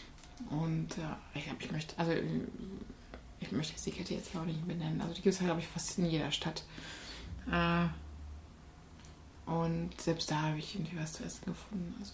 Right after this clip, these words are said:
selbst da habe ich gefunden, was ich irgendwie essen könnte. Aber, ähm, klar, es gibt nicht viele Alternativen. Man muss schon ein bisschen, äh, schauen. Und wenn es halt nichts gibt, dann bleibt einem nichts anderes übrig, als einfach nur was zu trinken.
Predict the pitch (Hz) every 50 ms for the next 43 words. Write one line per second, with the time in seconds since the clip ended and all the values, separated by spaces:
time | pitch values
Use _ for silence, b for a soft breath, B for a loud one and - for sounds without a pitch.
0 | - - 202 202 - - - 185 190 190 - - - - - 202 196 185 185 185
1 | 180 - - - 214 196 - - 220 190 - - 196 196 190 190 - 196 196 190
2 | B B B B B B B B - - 190 196 190 190 180 180 185 190 196 196
3 | 196 - 202 202 196 190 - 196 185 180 180 - 165 151 151 - 180 214 247 254
4 | 285 277 240 190 180 175 180 - 175 165 175 - - 170 160 156 156 151 147 -
5 | - - 131 127 127 131 127 - 180 190 - - - - 170 185 214 240 233 190
6 | 175 160 165 170 180 180 180 170 170 185 180 180 - - - - 220 220 - -
7 | - 165 170 175 170 170 170 175 170 - - - - 175 165 160 165 175 - -
8 | - 175 170 170 - 180 185 190 180 - 160 160 - - 170 160 160 - 165 -
9 | - 180 180 - - 180 196 202 208 285